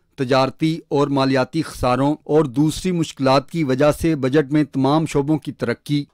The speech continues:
और गरीब आवाम को रिलीफ देना एक चैलेंज था। आइंदा माली साल में ज़राअत, सनत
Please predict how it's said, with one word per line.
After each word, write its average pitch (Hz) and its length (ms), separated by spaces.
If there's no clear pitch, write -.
और 160 220
गरीब 143 360
आवाम 143 300
को 147 180
रिलीफ 135 380
देना 143 380
एक 147 280
चैलेंज 131 320
था। 110 180
आइंदा 156 300
माली 160 260
साल 147 280
में 165 220
ज़राअत, 135 500
सनत 151 420